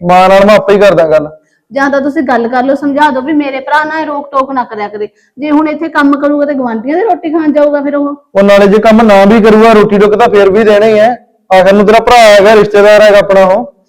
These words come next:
Speaker 2: ਹੁਣ ਭਲਾ ਉਹ ਤੀਜੇ ਦਿਨ ਡੱਬੇ ਚੱਕੀ ਫਿਰਦਾ ਰਿਹਾ ਕਿ ਉਹ ਕਿਹੜਾ ਸੰਧਾਰਾ ਲੈ ਕੇ ਆਇਆ? ਹੁਣ ਰੋਜ਼-ਰੋਜ਼ ਸੰਧਾਰੇ ਹੁੰਦੇ ਆ, ਟਾਈਮ ਨਾਲ ਹੁੰਦੇ ਆ।
Speaker 1: ਹੁਣ ਸੰਧਾਰਿਆਂ ਨੂੰ ਕੀ, ਇੰਨੇ ਸਾਲ ਵਿਆਹ ਨੂੰ ਹੋ ਗਏ, ਹੁਣ ਸੰਧਾਰਾ ਕੋਈ ਵੱਡੀ ਗੱਲ ਹੈਗੀ? ਪੰਜ ਸੌ ਰੁਪਏ ਦਾ ਸਮਾਨ ਹੀ ਆਪ ਲੈ ਆਵਾਂਗੇ। ਨਾਲੇ ਆਪਣੇ ਕੋਲੇ ਰਹੀ ਹੈ ਨਾ, ਕੰਮ ਧੰਦਾ ਸਾਰਾ ਮੇਰੇ ਨਾਲ ਕਰਾਉਂਦਾ, ਕਦੇ ਜਵਾਬ ਨਹੀਂ ਦਿੱਤਾ ਕੰਮ ਤੋਂ ਉਹਨੇ।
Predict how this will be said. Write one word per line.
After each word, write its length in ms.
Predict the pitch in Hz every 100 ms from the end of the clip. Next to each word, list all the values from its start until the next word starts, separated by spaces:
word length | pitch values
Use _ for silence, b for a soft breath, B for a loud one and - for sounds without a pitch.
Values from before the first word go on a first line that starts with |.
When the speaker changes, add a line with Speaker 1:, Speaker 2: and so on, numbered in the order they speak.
| _ -
Speaker 2:
ਹੁਣ 160 | 311 294
ਭਲਾ 180 | 339 359
ਉਹ 80 |
ਤੀਜੇ 240 | 349 302 302
ਦਿਨ 140 | 294
ਡੱਬੇ 260 | 254 220 311
ਚੱਕੀ 280 | 349 - 302
ਫਿਰਦਾ 280 | 311 285
ਰਿਹਾ 80 | 285
ਕਿ 120 | 262
ਉਹ 100 | 269
ਕਿਹੜਾ 140 | 339 339
ਸੰਧਾਰਾ 360 | 320 302 320
ਲੈ 140 | 294 277
ਕੇ 120 | 277
ਆਇਆ? 120 | 269
ਹੁਣ 160 | 277 254
ਰੋਜ਼-ਰੋਜ਼ 420 | 208 208 262 311
ਸੰਧਾਰੇ 360 | 339 320 359 339
ਹੁੰਦੇ 240 | 311 277
ਆ, 40 |
ਟਾਈਮ 280 | 285 294 285
ਨਾਲ 160 | 285 277
ਹੁੰਦੇ 340 | 247 175 185
ਆ। 40 | 196
Speaker 1:
ਹੁਣ 80 |
ਸੰਧਾਰਿਆਂ 460 | 214 214 226 226 214
ਨੂੰ 120 | 214
ਕੀ, 100 | 214
ਇੰਨੇ 280 | 240 214 214
ਸਾਲ 180 | 214 226
ਵਿਆਹ 180 | 196 202
ਨੂੰ 100 | 220
ਹੋ 140 | 220
ਗਏ, 100 | 214
ਹੁਣ 180 | 208 208
ਸੰਧਾਰਾ 440 | 202 240 220 214 202 175 _ -
ਕੋਈ 140 | 214
ਵੱਡੀ 320 | 180 185 196
ਗੱਲ 200 | 202 196
ਹੈਗੀ? 220 | 196 190
ਪੰਜ 280 | 196 220 202
ਸੌ 120 | 208
ਰੁਪਏ 180 | 190 208
ਦਾ 100 | 214
ਸਮਾਨ 320 | 196 196 202
ਹੀ 80 | 220
ਆਪ 260 | 240 196 190
ਲੈ 160 | 185
ਆਵਾਂਗੇ। 360 | 180 180 180 180 _ _ _ _ _ _ _ - 190
ਨਾਲੇ 180 | 208
ਆਪਣੇ 260 | 220 214 220
ਕੋਲੇ 280 | 208 208 208
ਰਹੀ 220 | 202 196
ਹੈ 40 |
ਨਾ, 100 | 208
ਕੰਮ 280 | 233 220 202
ਧੰਦਾ 200 | 233 220
ਸਾਰਾ 280 | 202 214 208
ਮੇਰੇ 120 | 208
ਨਾਲ 160 | 208 214
ਕਰਾਉਂਦਾ, 420 | 202 185 - 214
ਕਦੇ 140 | 202
ਜਵਾਬ 320 | 220 208 180 170
ਨਹੀਂ 100 | 175
ਦਿੱਤਾ 200 | 175 180
ਕੰਮ 240 | 175 175
ਤੋਂ 100 | 180
ਉਹਨੇ। 140 | 196